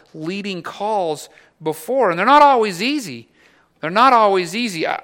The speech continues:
I, I wanna share a challenging story that my son shared with me last night, and he gave me permission to share this and not even pay him. So,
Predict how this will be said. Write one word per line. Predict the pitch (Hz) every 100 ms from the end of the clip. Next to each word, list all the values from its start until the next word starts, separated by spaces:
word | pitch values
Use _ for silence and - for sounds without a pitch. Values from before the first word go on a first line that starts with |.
| -
I, | 175 170 - _ _ _ _ _ _ _ - -
I |
wanna | 147 175
share | 160 - 170 165 147 - _ _ _ _ _
a | 139
challenging | - 180 180 202 185 143 143 131
story | 127 - 170 190 160 131
that | 127
my | 131
son | - 170 165
shared | - 151
with | 139
me | 139
last | 135 131 -
night, | 156 131
and |
he | 123
gave | 135 143
me | 143
permission | 131 135 127 135
to | 123
share | - 143 127
this | 120
and | 131
not | 135 156
even | 165 139
pay | 127 180 196
him. | 117 - _ - -
So, | - 170 139 123